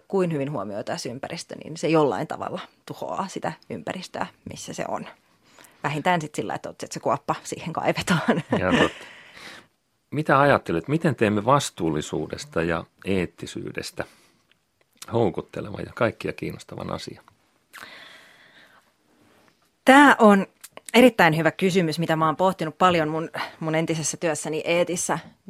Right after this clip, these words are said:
Speaker 1: kun me yritettiin lisätä tietoutta asiasta ja innostaa ihmisiä kuluttamaan eettisemmin. Ähm, tää on tosi vaikea kysymys ja mä en ole löytänyt tähän taikasauvaa, että miten ihmisiä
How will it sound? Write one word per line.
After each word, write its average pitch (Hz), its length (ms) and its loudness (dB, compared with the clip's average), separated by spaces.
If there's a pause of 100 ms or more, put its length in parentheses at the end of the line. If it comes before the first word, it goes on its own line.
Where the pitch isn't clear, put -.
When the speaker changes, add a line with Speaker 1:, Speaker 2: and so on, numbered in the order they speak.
(300)
Speaker 1:
kun - 180 -8
me 95 100 -6
yritettiin 165 520 -2
lisätä 180 380 0
tietoutta 165 460 0
asiasta - 460 -2
ja 117 160 2
innostaa 151 520 0
ihmisiä 147 480 -6 (680)
kuluttamaan 147 720 0
eettisemmin. 147 840 -2 (580)
Ähm, 156 340 6 (1500)
tää 226 140 10
on 254 80 12
tosi 226 240 10
vaikea 185 560 8 (400)
kysymys 190 400 6
ja 165 80 4
mä 185 140 6
en 190 80 4
ole 170 100 4
löytänyt 160 400 0
tähän 175 340 4
taikasauvaa, 143 800 0
että - 140 -10
miten 156 240 -4
ihmisiä 139 540 -10